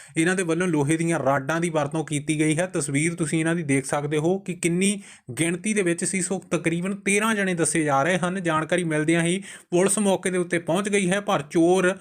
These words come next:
ਕਾਫੀ ਘੰਟੇ ਪਹਿਲਾਂ ਹੀ ਇੱਥੋਂ ਫਰਾਰ ਹੋ ਚੁੱਕੇ ਸੀ। ਫਿਲਹਾਲ ਪੁਲਿਸ ਨੇ ਹੁਣ ਸੀ ਸੀ ਟੀ ਵੀ ਫੁਟੇਜ ਦੇ ਆਧਾਰ ਦੇ ਉੱਤੇ ਚੋਰਾਂ ਦੀ ਪਛਾਣ ਕਰਨ ਦੀ ਕੋਸ਼ਿਸ਼ ਕੀਤੀ ਹੈ, ਪਰ ਸੀ ਸੀ ਟੀ ਵੀ ਫੁਟੇਜ ਦੇ ਵਿੱਚ ਕਿਸੇ ਵੀ ਚੋਰ ਦਾ ਮੂੰਹ ਜਿਹੜਾ ਉਹ ਦਿਖਾਈ ਨਹੀਂ ਦੇ ਰਿਹਾ,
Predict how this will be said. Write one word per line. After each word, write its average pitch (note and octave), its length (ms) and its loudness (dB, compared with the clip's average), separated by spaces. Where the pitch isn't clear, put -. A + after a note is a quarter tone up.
ਕਾਫੀ G#3+ 340 2
ਘੰਟੇ F3 340 0
ਪਹਿਲਾਂ E3 340 0
ਹੀ D3+ 160 0
ਇੱਥੋਂ D3 280 0
ਫਰਾਰ D3+ 300 2
ਹੋ B2 140 -2
ਚੁੱਕੇ A2+ 320 -4
ਸੀ। A#2 240 0
ਫਿਲਹਾਲ F3+ 440 0
ਪੁਲਿਸ G3+ 320 0
ਨੇ G#3 100 -2
ਹੁਣ F#3+ 200 0
ਸੀ F#3 180 0
ਸੀ F#3 140 0
ਟੀ F#3+ 120 0
ਵੀ F#3+ 120 0
ਫੁਟੇਜ E3+ 340 0
ਦੇ F#3 100 2
ਆਧਾਰ F3 280 0
ਦੇ D#3+ 80 -2
ਉੱਤੇ D#3+ 180 -2
ਚੋਰਾਂ D#3+ 300 0
ਦੀ D#3+ 80 0
ਪਛਾਣ C#3+ 360 -4
ਕਰਨ C#3+ 220 0
ਦੀ D3 80 -4
ਕੋਸ਼ਿਸ਼ C#3+ 420 -4
ਕੀਤੀ C#3+ 340 -2
ਹੈ, F3 80 2
ਪਰ E3 180 0
ਸੀ D3+ 160 -2
ਸੀ D#3+ 160 -4
ਟੀ D#3 160 -2
ਵੀ D#3 120 -2
ਫੁਟੇਜ C#3+ 340 -2
ਦੇ D3 80 2
ਵਿੱਚ D3 320 0
ਕਿਸੇ G#3 320 2
ਵੀ A#3 140 0
ਚੋਰ F3+ 300 4
ਦਾ F3+ 140 2
ਮੂੰਹ F3 260 0
ਜਿਹੜਾ E3+ 180 2
ਉਹ F3+ 80 2
ਦਿਖਾਈ D3 380 0
ਨਹੀਂ E3 200 0
ਦੇ E3 180 2
ਰਿਹਾ, F#3 220 2